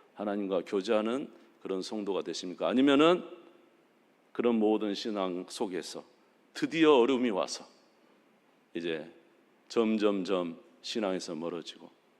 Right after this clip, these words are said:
하나님 앞에 기도하며 응답받던 삶이 아니라 내 생각이 나를 사로잡고 있습니까? 예. 여러분, 우리 주님이 원하시는 삶을 살아가는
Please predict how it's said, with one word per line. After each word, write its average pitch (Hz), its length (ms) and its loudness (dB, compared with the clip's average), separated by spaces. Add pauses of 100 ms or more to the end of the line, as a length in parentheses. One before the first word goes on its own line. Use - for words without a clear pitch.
(440)
하나님 123 480 4
앞에 110 360 4
기도하며 104 540 -2
응답받던 92 580 -2
삶이 87 320 -8
아니라 80 380 -10 (380)
내 123 320 4
생각이 120 480 0
나를 98 320 -4
사로잡고 110 640 -10 (320)
있습니까? - 540 -10 (1300)
예. 71 140 -14 (500)
여러분, 107 460 6 (320)
우리 131 320 4
주님이 131 320 6
원하시는 120 560 6
삶을 117 420 0
살아가는 104 580 0